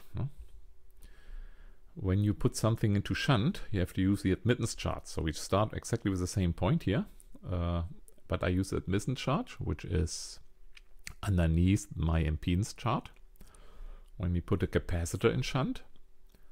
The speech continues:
or parallel, no, that means we have to move along that line here on the circle. When we put an inductor in shunt, we move along that circle here. And when we put a resistor in shunt, we move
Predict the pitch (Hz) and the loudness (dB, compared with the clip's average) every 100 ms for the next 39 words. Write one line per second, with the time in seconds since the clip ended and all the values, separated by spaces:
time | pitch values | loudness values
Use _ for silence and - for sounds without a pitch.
0 | - - - - - 90 98 147 180 - | -18 -16 -10 -8 0 4 4 2 0 -2
1 | 147 151 92 90 92 90 90 - 85 82 | -2 -2 -2 0 2 2 0 -2 -2 0
2 | 82 - 92 87 - - - _ - 87 | -2 -4 -4 -4 -4 -20 -20 _ -2 2
3 | 87 - - - 82 82 85 - - - | 2 0 -8 -6 -2 0 -2 -6 -20 -20
4 | - - 85 107 - 82 82 85 90 90 | -20 -2 2 2 2 4 4 4 4 4
5 | - 92 90 - 95 - 202 - - - | 4 2 0 2 2 2 0 0 -14 -18
6 | - - - 85 85 98 87 - 82 80 | -18 -8 -2 0 0 0 -2 0 0 0
7 | 104 131 - 127 127 - 127 135 - - | 0 0 0 0 0 0 0 0 -4 -18
8 | - - - - - - 82 82 82 82 | -20 -20 -20 -20 -12 -4 0 2 2 2
9 | 78 80 85 98 - - 101 98 98 98 | 2 2 2 0 0 0 2 2 2 4
10 | 95 92 - - - - 90 82 80 82 | 2 0 -8 -16 -16 -8 -4 0 0 2
11 | 82 76 - - 92 80 - 78 78 98 | 2 0 -4 -2 0 0 -2 -2 2 0
12 | - 95 90 92 85 82 - - - - | 2 0 2 2 2 0 -8 -20 -20 -20
13 | - - - 78 80 85 85 | -20 -10 -2 0 2 4 2